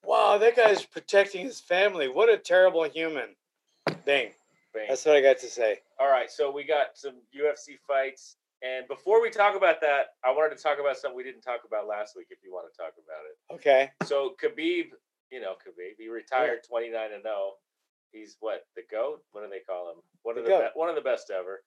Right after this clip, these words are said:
Speaker 1: Yeah.
Speaker 2: So he's starting his own promotion, and he said, uh, he said some derogatory things, and I don't know if you heard it,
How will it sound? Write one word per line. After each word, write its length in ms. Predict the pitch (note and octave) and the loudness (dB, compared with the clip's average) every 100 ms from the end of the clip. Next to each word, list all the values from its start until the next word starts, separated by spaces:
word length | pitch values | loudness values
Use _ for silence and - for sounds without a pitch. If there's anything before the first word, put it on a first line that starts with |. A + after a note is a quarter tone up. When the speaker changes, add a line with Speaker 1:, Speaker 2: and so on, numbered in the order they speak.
| - | -4
Speaker 1:
Yeah. 200 | G#3 - _ _ _ _ _ | -4 -4 _ _ _ _ _
Speaker 2:
So 200 | - D#3 | -2 -2
he's 120 | D3+ | -2
starting 280 | F#3 F3 E3+ | 2 2 2
his 100 | D#3 | 0
own 140 | D#3+ | -2
promotion, 500 | D#3 D3 D#3 D3+ C#3+ | -2 0 0 0 -6
and 80 | B2+ | -14
he 100 | B2+ | -14
said, 380 | A#2+ D3 C#3 C3 | -8 -4 -4 -2
uh, 300 | B2+ B2+ A#2 - | -2 -2 -2 -6
he 120 | C3+ | -16
said 320 | - F#3 F#3+ | -14 -12 -12
some 160 | - F#3 | -12 -16
derogatory 760 | A2+ A2 A#2+ A#2+ - A#2 G#2+ F#2+ | -10 -6 -6 -6 -12 -12 -12 -10
things, 280 | A#2 G#2 E2+ _ F#2 | -10 -10 -12 _ -14
and 100 | F#2 | -10
I 80 | |
don't 120 | G#2+ G2+ | -10 -10
know 100 | F#2+ | -12
if 100 | F2+ | -14
you 100 | E2+ | -16
heard 160 | G2 | -14
it, 160 | F2 | -14